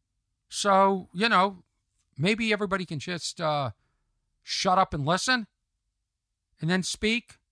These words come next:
I mean, I'm open. I'm open to change. I've been wrong about a lot of things in my lifetime. I've,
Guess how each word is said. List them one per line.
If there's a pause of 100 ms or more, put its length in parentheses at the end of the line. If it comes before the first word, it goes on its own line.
(1500)
I
mean,
I'm
open. (200)
I'm
open
to
change. (1500)
I've
been
wrong
about
a
lot
of
things
in
my
lifetime.
I've,